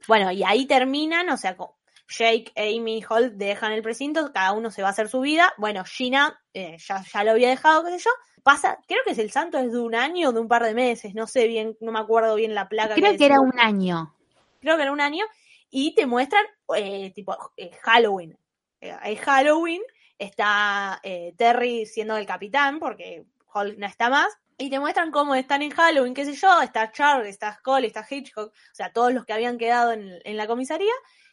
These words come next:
Speaker 1: y de la nada empiezan a ap-, a aparecer todos los personajes que se habían ido,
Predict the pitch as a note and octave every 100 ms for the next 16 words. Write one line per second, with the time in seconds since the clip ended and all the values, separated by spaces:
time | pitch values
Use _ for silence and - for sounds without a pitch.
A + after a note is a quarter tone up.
0 | _ A#3+ B3 A#3+ C4+ F#4 G#4+ A4+ E4 F4+
1 | D#4+ - A3+ G#3+ G#3+ G#3+ C#4+ D4 F4 C#4+
2 | B3+ A#3+ C4 D4 B3 B3+ D4 D#4+ D#4+